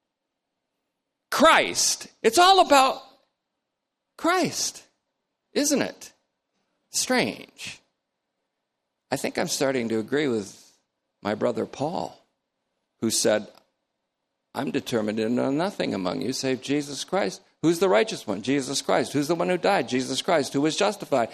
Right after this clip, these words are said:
Jesus Christ. By whose faithfulness? God's rewarding his faithfulness, Jesus Christ. So why are you going to heaven?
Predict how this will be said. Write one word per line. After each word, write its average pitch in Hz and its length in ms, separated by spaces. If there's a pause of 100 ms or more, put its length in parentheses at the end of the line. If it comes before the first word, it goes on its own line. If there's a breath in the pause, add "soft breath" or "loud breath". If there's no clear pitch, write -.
(200 loud breath)
Jesus 131 360
Christ. 196 400 (300 loud breath)
By 139 160
whose 160 240
faithfulness? 208 540
God's 160 560 (340 soft breath)
rewarding 156 440
his 196 200
faithfulness, 107 540
Jesus 147 400
Christ. 196 400 (220 soft breath)
So 175 120
why 175 140
are 190 100
you 214 160
going 151 320
to 135 80
heaven? 135 600